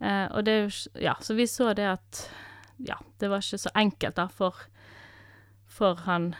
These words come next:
eldste da. Eh, å liksom henge med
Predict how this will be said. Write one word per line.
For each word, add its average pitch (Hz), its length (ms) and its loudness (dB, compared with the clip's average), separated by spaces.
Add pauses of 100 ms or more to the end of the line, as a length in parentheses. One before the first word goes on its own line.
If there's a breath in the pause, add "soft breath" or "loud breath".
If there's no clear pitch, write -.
(240 loud breath)
eldste - 400 -2
da. 180 140 0 (1080 loud breath)
Eh, 190 320 2
å 185 80 0
liksom 180 300 -2 (100)
henge 180 260 0
med 226 220 8